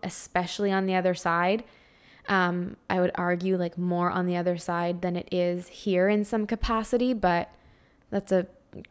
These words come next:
quite the technicality to <laughs> introduce. So, um, you,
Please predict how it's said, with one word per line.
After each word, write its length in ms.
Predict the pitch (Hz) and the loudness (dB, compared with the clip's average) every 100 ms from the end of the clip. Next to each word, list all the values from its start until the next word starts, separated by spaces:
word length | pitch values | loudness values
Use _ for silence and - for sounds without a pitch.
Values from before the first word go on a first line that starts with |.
| _ - | _ -8
quite 220 | - 208 | 0 0
the 80 | 202 | 0
technicality 880 | - 190 196 185 180 175 190 214 208 | -4 -4 -4 -2 0 2 2 0 -2
to 260 | - 220 | 0 4
<laughs> 20 | 196 | 4
introduce. 560 | 208 - 233 254 285 | 2 -2 2 4 2
So, 480 | - - 196 180 180 - - - - - | 2 4 6 6 4 -6 -20 -20 -20 -4
um, 500 | 202 190 180 175 - - _ _ - | 0 2 2 0 -6 -12 _ _ -6
you, 680 | 202 196 214 208 208 202 | -2 2 4 4 4 2